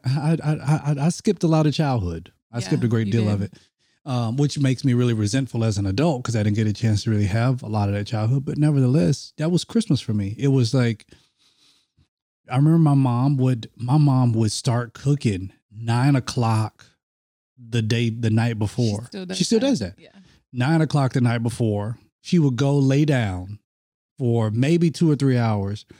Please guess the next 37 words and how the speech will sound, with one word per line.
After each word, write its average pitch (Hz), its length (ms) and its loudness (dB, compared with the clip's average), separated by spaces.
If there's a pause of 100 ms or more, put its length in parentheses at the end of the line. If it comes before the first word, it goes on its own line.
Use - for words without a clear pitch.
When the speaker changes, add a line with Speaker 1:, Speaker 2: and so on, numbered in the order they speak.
(300)
Speaker 1:
and 147 80 -2
she'd 202 160 2
get 151 160 2
back 165 200 2
up. 214 200 -6 (560)
And 151 160 2
I 156 100 4
mean, 151 320 4
you 165 200 2
would, 139 300 0
I 156 100 0
would 175 260 2
wake 139 260 0
up 131 220 0
to - 120 -2
the 120 140 -2
smell 117 760 0
of 110 200 -2
dressing, 110 680 -2 (480)
you 139 100 -2
know, 120 160 2
chi-, - 360 -6
but 139 220 -2
back 123 180 -2
then 127 140 0
it 117 40 0
was 110 100 -2
like 107 180 -2
chicken 151 440 0
dressing, 104 520 -2 (320)
oyster 131 520 0
dressing, 95 640 -4 (480)
uh, 98 480 -4 (180)
you 117 140 -8
know, 101 180 -6
turkey 147 600 0
dressing. 104 720 -2